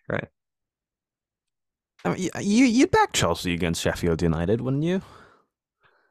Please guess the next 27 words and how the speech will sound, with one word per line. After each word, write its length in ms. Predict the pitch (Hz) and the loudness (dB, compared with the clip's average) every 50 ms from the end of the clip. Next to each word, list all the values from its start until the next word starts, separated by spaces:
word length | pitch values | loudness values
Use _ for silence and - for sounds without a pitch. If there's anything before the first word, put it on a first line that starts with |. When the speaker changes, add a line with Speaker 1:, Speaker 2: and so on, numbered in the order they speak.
| _ _ - | _ _ -8
Speaker 1:
But 200 | 262 - 113 - | -2 -2 -2 0
who 160 | - 135 151 | 2 2 2
on 100 | 151 127 | 2 0
Chelsea? 380 | - - 87 - - - 117 - _ _ _ _ _ _ _ _ - | 0 -2 -4 -4 -6 -10 -12 -12 _ _ _ _ _ _ _ _ -16
Speaker 2:
<laughs> 320 | - - - - - - - - - - - - | -12 -10 -10 -10 -10 -8 -10 -10 -12 -12 -14 -12
Cole 180 | - - - | -8 -8 -8
Palmer. 360 | - - - 71 69 85 104 - | -6 -6 -6 -6 -4 -4 -4 -6
<laughs> 80 | - - - - - - - - - - _ _ _ _ - - - - - - - - - - - - _ _ _ _ _ - - - - - - - - - - - - - _ _ _ - - | -6 -8 -6 -6 -6 -6 -8 -14 -20 -20 _ _ _ _ -20 -18 -18 -18 -18 -20 -20 -20 -20 -20 -20 -20 _ _ _ _ _ -14 -10 -6 -6 -4 -4 -6 -8 -10 -14 -16 -18 -20 _ _ _ -8 -2
Speaker 1:
I 140 | - 104 98 | 0 0 0
think, 320 | - - 92 76 - - | 0 0 -2 -2 -2 -2
I 120 | 67 82 90 | -2 -4 -2
think 200 | - - 73 - | -4 -6 -2 -2
that's 220 | 76 73 - - | -2 -2 0 -2
your 120 | 85 78 76 | -4 -2 -4
answer. 300 | 90 - - - 92 - _ _ _ _ _ _ _ _ - | -4 -6 -10 -12 -14 -18 _ _ _ _ _ _ _ _ -8
Speaker 2:
<laughs> 640 | - - - - - - 170 143 - - 165 139 - - - - 107 - - - - - - _ _ _ _ - | -8 -8 -8 -10 -4 -2 -2 -2 2 2 0 0 0 -4 -14 -16 -16 -16 -16 -20 -20 -20 -20 _ _ _ _ -12
Yeah. 240 | - - - - - - - - _ - | -12 -12 -12 -18 -20 -20 -20 -8 _ 4
Hey, 220 | 151 135 110 92 | 4 4 4 4
listen, 320 | 107 131 127 - 104 85 - | 2 0 0 0 -4 -6 -2
if, 300 | 95 113 - - - - - | -2 -2 -2 -4 -10 -4 -2
if 160 | 113 104 104 | -2 0 2
Reece 200 | 113 120 120 - | 2 2 2 4
James 280 | - 123 113 110 104 | 4 4 4 4 4
was 160 | 104 101 - - | 2 0 0 2
fit, 240 | 113 117 117 - _ _ _ _ _ _ _ _ _ _ - | 2 2 2 0 _ _ _ _ _ _ _ _ _ _ 0
I'd 260 | 98 98 95 92 - _ - - _ - | 0 0 0 0 -4 _ -20 -20 _ -10
be, 140 | - 92 | -8 -8